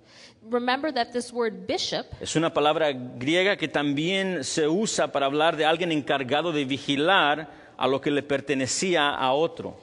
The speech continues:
Speaker 1: It's also a Greek word that is used to describe somebody who is, uh, watching or overseeing something that belongs to them.
Speaker 2: Obispo se usaba en el primer siglo para hablar del que tenía que cuidar debidamente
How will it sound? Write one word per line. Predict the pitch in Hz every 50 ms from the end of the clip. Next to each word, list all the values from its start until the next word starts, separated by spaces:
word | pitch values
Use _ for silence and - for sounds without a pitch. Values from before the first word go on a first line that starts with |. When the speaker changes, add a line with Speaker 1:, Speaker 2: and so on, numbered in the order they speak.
| - - -
Speaker 1:
It's | - 254 247 - -
also | 262 285 320 - - 381 - - -
a | 277 240
Greek | 202 190 220 269 294 285 -
word | 208 196 196 185 180 196 214 233 214
that | 196 196 196
is | 196 190 196
used | 202 233 262 262 -
to | 285
describe | 226 220 220 - - - - 208 196 185 185 196 196
somebody | - - 226 240 269 262 269 254
who | 262 - 240 220 202 - -
is, | 196 190 185 190 - - - -
uh, | 220 196 170 147 95
watching | 180 180 190 202 208 214 - 214 - - 240 208 196 190
or | - - 185 - -
overseeing | 220 214 226 202 196 185 180 - - - 262 269 262 226 214
something | - - 214 208 220 220 202
that | 180 185
belongs | - 180 180 190 208 226 262 285 277 - -
to | - 180 156
them. | 127 104 - - _ -
Speaker 2:
Obispo | - 117 131 180 208 180 - - 156 165 165
se | - - - 147
usaba | 143 143 131 - - 165 170 175 175 170 160
en | 147 143
el | 143 139
primer | 143 139 139 147 151 143
siglo | - - 185 190 170 147 156 156 -
para | - 143 139
hablar | 135 143 147 151 165 170 170
del | 165 175 165 160 156 135 -
que | - 156 151 151 143 139 - - - - - -
tenía | - 156 156 160 175 208 220 -
que | - 208 196
cuidar | - 190 190 175 151 175 185 190 196 185 170
debidamente | 151 170 160 151 190 202 214 190 190 214 220 202 165 - 139 151 165 -